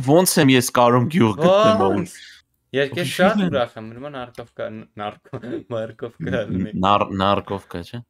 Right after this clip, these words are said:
Speaker 2: Նա-,
Speaker 1: Так, հա,
Speaker 2: նար
Speaker 1: կյա-,
Speaker 2: գյումը
Speaker 1: կարտոշ
Speaker 2: չի։
Speaker 1: ֆիլա պետք
Speaker 2: Ապա
Speaker 1: ունի։
Speaker 2: գացել է շախտա իմ բախտնաբերում, ը, գյուղ մանգարուս քո։ Բայց քո սերիան
Speaker 1: Բայց
Speaker 2: ոչ
Speaker 1: այսօր
Speaker 2: մի
Speaker 1: քո,
Speaker 2: ասում
Speaker 1: ը,
Speaker 2: էր,
Speaker 1: ը,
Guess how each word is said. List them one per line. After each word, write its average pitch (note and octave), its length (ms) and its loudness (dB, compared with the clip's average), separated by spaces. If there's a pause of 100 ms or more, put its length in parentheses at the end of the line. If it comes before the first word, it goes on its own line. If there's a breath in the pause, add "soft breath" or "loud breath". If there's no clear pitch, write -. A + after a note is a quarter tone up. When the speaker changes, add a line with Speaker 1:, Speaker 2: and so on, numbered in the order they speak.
(280)
Speaker 2:
Նա-, G2 160 -18
Speaker 1:
Так, G2+ 220 -2
հա, G2+ 80 -10
Speaker 2:
նար G#2 200 0
Speaker 1:
կյա-, - 260 -4
Speaker 2:
գյումը G#2 240 -12
Speaker 1:
կարտոշ A2 440 0
Speaker 2:
չի։ F#2 100 -12
Speaker 1:
ֆիլա F#2+ 340 -4
պետք F#2 220 -2
Speaker 2:
Ապա A2+ 180 0
Speaker 1:
ունի։ D#3+ 160 -4
Speaker 2:
գացել D3 280 -2
է F#3+ 40 -6
շախտա C3+ 580 -4
իմ B2 200 -12
բախտնաբերում, G#2 920 -12 (580)
ը, A2 160 -14 (920)
գյուղ A#2+ 280 -12
մանգարուս A#2 540 -14
քո։ G#2+ 200 -14 (800)
Բայց C3 100 -6
քո - 200 -14
սերիան C#3 260 -4
Speaker 1:
Բայց - 160 0
Speaker 2:
ոչ D3+ 60 8
Speaker 1:
այսօր F3 260 6
Speaker 2:
մի C3 160 -4
Speaker 1:
քո, D3 100 8
Speaker 2:
ասում C#3 140 6
Speaker 1:
ը, - 80 -4
Speaker 2:
էր, C3+ 220 -2 (180)
Speaker 1:
ը, - 140 -16